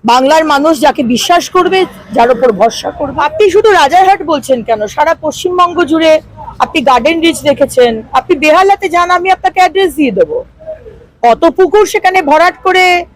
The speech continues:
মাল্টি স্টোরিড বিল্ডিং হচ্ছে, সেখানে আমরা সবাই জানি। তো এখন মুখ্যমন্ত্রী মমতা বন্দ্যোপাধ্যায় বলবেন যে উনি নাকি কিছু জানতেন না, এগুলো নাকি সিপিএম এর আমলে শুরু হয়েছে। আরে, সিপিএম এর আমলে যদি শুরুই হয়ে থাকে,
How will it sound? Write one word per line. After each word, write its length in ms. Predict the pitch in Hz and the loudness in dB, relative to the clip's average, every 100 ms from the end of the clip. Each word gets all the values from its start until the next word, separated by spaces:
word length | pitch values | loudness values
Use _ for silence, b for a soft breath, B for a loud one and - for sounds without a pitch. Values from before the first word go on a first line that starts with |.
| _ _ - | _ _ -4
মাল্টি 300 | 269 277 359 | -2 0 -2
স্টোরিড 320 | - 349 339 | 0 2 2
বিল্ডিং 420 | 262 320 311 349 | 0 0 2 0
হচ্ছে, 340 | 285 339 - 294 | 0 -2 -2 -6
সেখানে 240 | 359 381 | -2 -2
আমরা 180 | 403 403 | 0 0
সবাই 340 | 392 381 415 | 0 2 2
জানি। 480 | 370 403 427 294 175 - - - - - - - - - | 2 2 0 -2 -6 -12 -20 -20 -16 -16 -16 -20 -6 0
তো 60 | |
এখন 380 | 359 - 415 392 | 2 2 0 2
মুখ্যমন্ত্রী 600 | 359 - 403 381 381 381 | 0 0 0 0 0 0
মমতা 320 | 349 349 359 | 2 0 0
বন্দ্যোপাধ্যায় 640 | 349 349 359 359 349 349 | -2 -2 0 0 2 2
বলবেন 400 | 330 349 339 349 | 2 -4 -2 -6
যে 80 | 330 | -4
উনি 200 | 320 320 | -6 -2
নাকি 240 | 330 - 277 | -4 -4 -8
কিছু 240 | 247 302 | -10 -2
জানতেন 440 | 294 311 311 320 | -2 -2 -2 -2
না, 380 | 302 285 269 269 _ _ _ _ _ - | 0 0 2 0 _ _ _ _ _ -2
এগুলো 340 | 294 320 339 339 | 0 2 2 2
নাকি 520 | 330 - 320 320 277 | 0 0 0 0 0
সিপিএম 440 | 349 349 381 370 | -2 2 2 2
এর 120 | 349 | 2
আমলে 360 | 339 311 302 311 | 2 2 0 -2
শুরু 260 | - 294 285 | -4 -2 2
হয়েছে। 340 | 262 233 233 | 4 2 0
আরে, 200 | 247 370 | 0 -2
সিপিএম 440 | - 208 285 311 | -4 -8 -2 0
এর 100 | 339 | 0
আমলে 300 | 339 320 330 | 0 0 -2
যদি 240 | 339 339 339 | -2 -2 -4
শুরুই 360 | - 240 339 | -4 -2 2
হয়ে 180 | 339 285 | 4 2
থাকে, 560 | 240 214 - 277 359 | 2 -4 -2 -4 -4